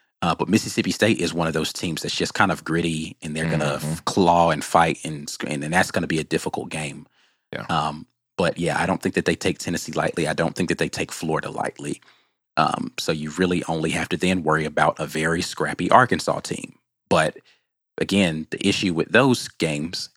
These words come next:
Speaker 1: is at home. So
Speaker 2: Right.
Speaker 1: even if we come out flat, the, the home court is gonna allow us to kind of overcome some of that stuff. So,
Speaker 2: Yeah.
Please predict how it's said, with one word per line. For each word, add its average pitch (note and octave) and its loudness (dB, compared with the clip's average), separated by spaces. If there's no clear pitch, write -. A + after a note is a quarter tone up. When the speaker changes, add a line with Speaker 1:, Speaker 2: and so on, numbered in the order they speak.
Speaker 1:
is - -8
at - -2
home. - 2
So D#2 2
Speaker 2:
Right. D#2+ -14
Speaker 1:
even F2+ 4
if A#2 0
we G2+ 4
come F2 0
out D#2+ 2
flat, - -2
the, D#2 -2
the - 0
home G2 2
court - 0
is - -6
gonna D#2 -2
allow D2+ 2
us D2+ -4
to - -6
kind D#2+ -2
of - -8
overcome D2+ -2
some E2 -6
of D2+ -6
that - -4
stuff. - -4
So, D2 -6
Speaker 2:
Yeah. - -16